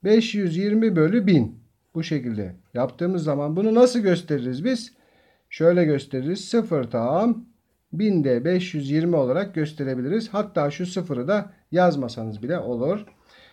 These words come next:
Dört bin üç yüzü bine nasıl böleceğiz? Ee, bir de başka bir yol göstereyim sizlere sevgili öğrenciler. Bine bölmek için ne yapıyorduk biz? Üç sıfırı siliyorduk. Ama bu kez,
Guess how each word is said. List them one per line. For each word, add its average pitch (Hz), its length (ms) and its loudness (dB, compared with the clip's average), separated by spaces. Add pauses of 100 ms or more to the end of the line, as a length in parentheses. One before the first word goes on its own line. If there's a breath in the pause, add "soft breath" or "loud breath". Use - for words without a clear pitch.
(140)
Dört 214 300 6
bin 277 100 4
üç 294 240 2
yüzü 220 400 4
bine 156 300 4
nasıl 131 300 0
böleceğiz? 127 580 0 (540)
Ee, 139 300 0
bir 233 100 2
de 277 200 4
başka 214 380 4
bir 254 60 4
yol 175 240 8
göstereyim 123 460 -2
sizlere 117 360 -6
sevgili 175 380 -2
öğrenciler. 220 500 2 (420 soft breath)
Bine 240 320 10
bölmek 262 380 8
için 185 260 2
ne 233 80 6
yapıyorduk 208 500 4
biz? 277 280 0 (240)
Üç 277 280 2
sıfırı 220 380 0
siliyorduk. 220 720 4 (260)
Ama 233 240 4
bu 285 120 0
kez, 233 400 4